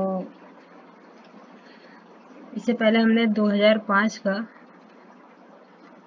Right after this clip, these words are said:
fifth का एक question देखा था जो दूसरे number पे था, और इससे पहले हमने देखा था दो हज़ार तीन का पहले का है, ठीक है। वो शायद ना मैंने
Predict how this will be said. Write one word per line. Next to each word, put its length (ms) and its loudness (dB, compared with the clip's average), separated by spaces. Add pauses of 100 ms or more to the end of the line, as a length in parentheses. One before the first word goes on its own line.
fifth 280 -8
का 100 -2
एक 220 -2
question 320 -2
देखा 240 -2
था 360 -8 (180)
जो 100 -4
दूसरे 320 -2
number 260 0
पे 140 -4
था, 200 -12 (540)
और 100 -12
इससे 180 -6
पहले 280 -2
हमने 200 0
देखा 260 -4
था 120 -4
दो 260 -2
हज़ार 240 0
तीन 320 0
का 240 -4 (360)
पहले 280 0
का 60 -2
है, 180 -4
ठीक 200 -4
है। 140 -10 (380)
वो 60 -4
शायद 200 0
ना 160 0
मैंने 500 0